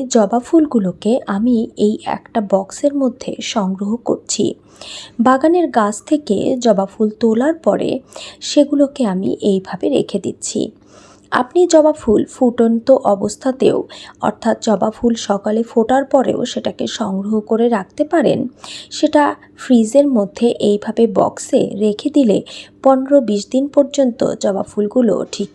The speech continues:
এই রকমই তাজা থাকবে। এরপরে আপনার যখন বেশ পরিমাণে জমে যাবে, তখন আপনি এই জবা ফুল দিয়ে একটা রেমেডি তৈরি করার জন্য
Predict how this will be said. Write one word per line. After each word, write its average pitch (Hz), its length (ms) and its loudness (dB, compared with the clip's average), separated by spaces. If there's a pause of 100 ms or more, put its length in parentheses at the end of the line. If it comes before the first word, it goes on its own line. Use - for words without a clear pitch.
এই 226 200 6
রকমই 247 460 0 (140)
তাজা 208 380 0
থাকবে। 185 380 -2 (840)
এরপরে 302 400 2 (220)
আপনার 233 400 -2
যখন 233 380 0 (180)
বেশ 277 220 6 (120)
পরিমাণে 262 520 2
জমে 208 360 2
যাবে, 247 340 0 (580)
তখন 247 420 2
আপনি 277 320 2 (220)
এই 220 100 2 (100)
জবা 196 280 2
ফুল 247 320 -2
দিয়ে 247 280 4 (600)
একটা 208 300 0 (480)
রেমেডি 262 440 6 (140)
তৈরি 220 300 4
করার 277 380 2
জন্য 233 300 2